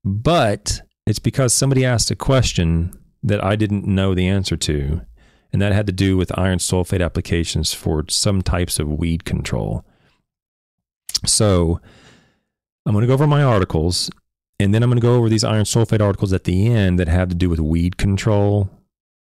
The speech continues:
It's not my area, but there's, like, three or four good articles that, that show not really a whole lot happens, to be frank, but I'll go over some of that stuff at the end. So I've got a, um, a, a show every Wednesday for the next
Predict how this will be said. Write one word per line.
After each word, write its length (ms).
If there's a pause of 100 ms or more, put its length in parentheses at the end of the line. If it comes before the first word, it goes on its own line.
(300)
It's 180
not 140
my 120
area, 580
but 120
there's, 160
like, 120
three 260
or 60
four 260
good 220
articles 540
that, 240
that 160
show 640 (680)
not 220
really 180
a 60
whole 140
lot 160
happens, 420
to 60
be 100
frank, 420 (260)
but 340 (640)
I'll 140
go 220
over 180
some 220
of 60
that 200
stuff 600
at 100
the 100
end. 120
So 120
I've 80
got 260
a, 340
um, 260 (280)
a, 260
a 40
show 280
every 240
Wednesday 440
for 120
the 80
next 400